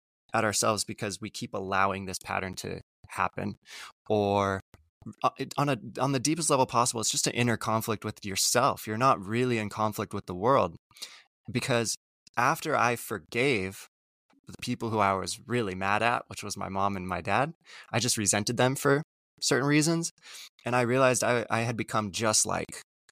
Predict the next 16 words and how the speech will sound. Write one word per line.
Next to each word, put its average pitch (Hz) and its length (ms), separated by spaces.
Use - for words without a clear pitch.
my 92 340
dad, - 300
who 95 180
was 95 240
impatient 139 760
when 131 100
I 139 80
was 131 200
young, 139 320
and 107 80
that's 98 180
what 101 100
made 101 140
me 95 100
hate 104 200
him. 113 140